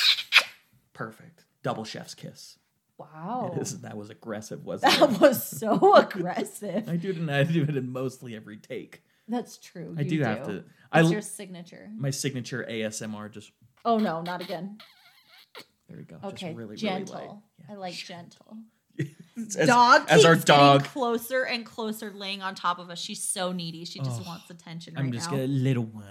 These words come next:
Speaker 1: I'm just gonna give her some nice little pets as we go through it. So I think for anyone who's going in, probably a B plus, but still sweet. You're gonna have a lot of fun.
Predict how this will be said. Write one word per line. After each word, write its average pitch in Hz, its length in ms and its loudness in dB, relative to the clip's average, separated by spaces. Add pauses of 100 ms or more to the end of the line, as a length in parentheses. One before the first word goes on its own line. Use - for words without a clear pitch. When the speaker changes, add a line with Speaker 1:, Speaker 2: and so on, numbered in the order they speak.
Speaker 1:
I'm 104 80 -18
just - 140 -14
gonna 117 100 -12
give 110 200 -14
her 110 80 -18
some 107 180 -16
nice 101 200 -18
little 101 140 -16
pets - 240 -20
as 107 140 -20
we 95 80 -20
go 85 140 -18
through 98 180 -16
it. - 100 -20
So - 220 2 (240)
I 240 80 8
think 294 200 2
for - 180 2
anyone 240 260 4
who's 226 160 6
going 262 240 4
in, 196 280 4 (360)
probably 185 260 6
a 165 60 8
B 180 280 2
plus, 208 360 6
but 175 160 -2
still 202 260 4
sweet. 185 400 -4
You're 151 80 -6
gonna 139 160 0
have 127 80 2
a 120 40 -4
lot 120 340 4
of 185 80 -4
fun. 156 480 -2